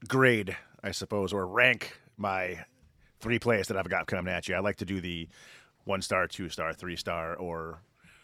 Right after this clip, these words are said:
bronze, silver, gold type of approach, depending on how you wanna look at it. <clears throat> So this would, I guess I'll lead off with, with what my one star would be, right? And I was really, really wavering between two different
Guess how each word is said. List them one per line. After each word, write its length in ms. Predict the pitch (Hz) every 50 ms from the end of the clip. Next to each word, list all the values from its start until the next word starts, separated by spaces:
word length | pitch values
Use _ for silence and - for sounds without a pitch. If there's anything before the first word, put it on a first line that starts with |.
| _ _ _ _ _ -
bronze, 420 | 98 95 92 90 82 85 85 82
silver, 600 | - - - - 101 87 82 92 85 80 80 - _ _ _ _ _ _ - - - - - - - -
gold 400 | 104 117 120 120 117 117 110 113 - - -
type 220 | - - 117 107
of 80 | 98 98
approach, 340 | 101 - - 120 110 107 -
depending 320 | - 104 - 113 107 101
on 60 | 98
how 100 | 90 107
you 140 | 104 101 98
wanna 160 | 98 92 85
look 180 | 87 120 139 -
at 160 | 123 113 107
it. 100 | 110 - - _ _ _ _ _ _ _ -
<clears throat> 80 | 165 151 123 90 - _ _ _ _ _ _ _ _ _ _ _ _ _ _ _ _ _ _ _ _ _ _ - - -
So 160 | - - -
this 160 | 180 240 -
would, 240 | - 202 143 101 - - _ -
I 60 | -
guess 140 | 147 185 -
I'll 100 | 165 139
lead 180 | 127 131 131 120
off 140 | 117 110 -
with, 100 | 107 95 _ -
with 220 | - 104 92 - -
what 160 | 101 95 -
my 140 | 85 82 78
one 260 | 71 76 80 82 78
star 380 | 78 - - 67 50 - - - _ -
would 160 | 82 82 76
be, 220 | - 71 62 64 64 -
right? 200 | 85 85 90 - _ _ - - - - - - - - - - - - - - - _ _ _ _ _ _ _ _ _ _ _ - -
And 120 | 107 104
I 80 | 98 98
was 200 | 95 92 85 87
really, 600 | 90 87 107 143 185 208 208 196 180 151 135 120
really 300 | 107 113 113 110 107 104
wavering 560 | 101 95 98 101 101 101 - 90 87 85 80 78
between 460 | 80 - - 95 92 85 82 80 78 -
two 260 | - - 110 104 98
different 340 | 87 87 82 - 92 78 -